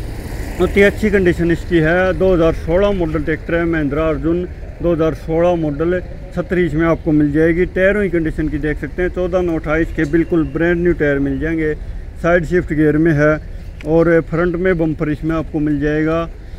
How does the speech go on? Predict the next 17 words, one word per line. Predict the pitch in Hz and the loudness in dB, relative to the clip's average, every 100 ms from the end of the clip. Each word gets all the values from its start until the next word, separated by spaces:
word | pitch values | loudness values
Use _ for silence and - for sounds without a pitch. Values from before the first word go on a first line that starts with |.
| - - 160 | -14 -10 -2
और | 160 160 | -2 0
एच | 175 - | -2 -2
आर | 170 | -2
बाईस | 147 160 196 151 | 0 0 0 0
नंबर | 156 147 143 | 0 0 0
में | 165 | 0
है। | 160 160 165 | 0 0 -2
इसकी | 175 - 165 - - | -2 -4 -8 -8 -10
price | - 175 190 165 | -4 0 0 0
की | 170 | 0
बात | 160 160 | 0 -2
करें | 170 175 175 | -2 -2 -2
तो | 165 | -4
सोलह | - 165 175 170 | -4 0 0 0
मॉडल, | 151 160 | -2 -4
चार | 151 175 165 | -4 -2 0
लाख | 160 165 170 | 0 -2 -4